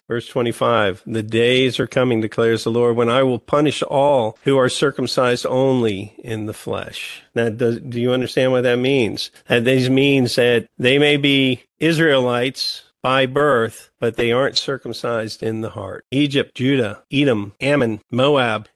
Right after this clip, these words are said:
and all who live in the desert in distant places. And for all these nations, uh, for all these nations are really uncircumcised,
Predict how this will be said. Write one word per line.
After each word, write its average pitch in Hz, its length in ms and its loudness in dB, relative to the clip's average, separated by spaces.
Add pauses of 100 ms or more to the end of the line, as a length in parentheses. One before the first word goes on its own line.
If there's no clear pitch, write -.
and 117 140 0
all 151 280 4
who 151 120 2
live 151 200 2
in 151 80 0
the 135 120 -2
desert 131 460 -2
in 120 260 -8
distant 127 420 -6
places. - 680 -6 (120)
And 120 120 0
for 131 140 2
all 160 180 4
these 165 200 2
nations, 151 880 0 (120)
uh, 123 260 0
for 143 180 2
all 165 140 2
these 151 180 0
nations 147 560 0
are 117 100 -2
really 139 360 0
uncircumcised, 113 1200 -4